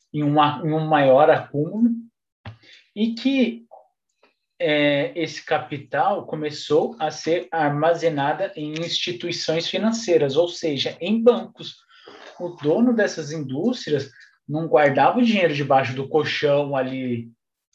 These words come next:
co-, como os antigos faziam na, nas suas próprias casas. E sim, eles começavam o quê? A depositar nos bancos. Os bancos que,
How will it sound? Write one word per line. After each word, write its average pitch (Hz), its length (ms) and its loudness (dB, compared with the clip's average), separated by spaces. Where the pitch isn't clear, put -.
co-, 127 400 -2
como 143 220 -6
os 123 120 -8
antigos 135 480 -6
faziam 131 400 0
na, 143 240 -2
nas 139 280 -2
suas 127 180 -10
próprias 143 400 -2
casas. 123 320 0
E 143 140 -8
sim, 143 320 -6
eles 160 160 -4
começavam 151 720 -2
o 180 80 -14
quê? 135 320 -2
A 131 140 -4
depositar 131 800 -2
nos 180 200 -4
bancos. 135 580 2
Os 160 200 -4
bancos 226 720 0
que, 240 340 2